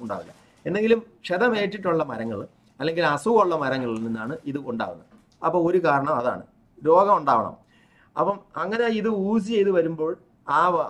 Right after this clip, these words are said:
പോകുന്ന വഴിയിൽ ആ, വ-, ആ, ഏതെങ്കിലും ഒരു പക്കി,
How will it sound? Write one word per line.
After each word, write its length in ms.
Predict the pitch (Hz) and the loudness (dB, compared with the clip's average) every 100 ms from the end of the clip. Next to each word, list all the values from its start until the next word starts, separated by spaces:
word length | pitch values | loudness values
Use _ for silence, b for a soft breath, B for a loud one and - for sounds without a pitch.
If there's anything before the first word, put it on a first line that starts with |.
| - | -4
പോകുന്ന 380 | 156 185 214 214 | 0 2 2 2
വഴിയിൽ 340 | 170 147 139 - - _ - | 0 0 0 -4 -10 _ -8
ആ, 80 | 143 160 156 - | -4 -4 -6 -10
വ-, 340 | 143 139 139 135 131 123 131 | -10 -8 -8 -8 -10 -10 -10
ആ, 40 | 127 - 147 | -8 0 2
ഏതെങ്കിലും 320 | 165 175 170 | 2 2 2
ഒരു 100 | 156 - | 2 0
പക്കി, 300 | 147 - | -2 -2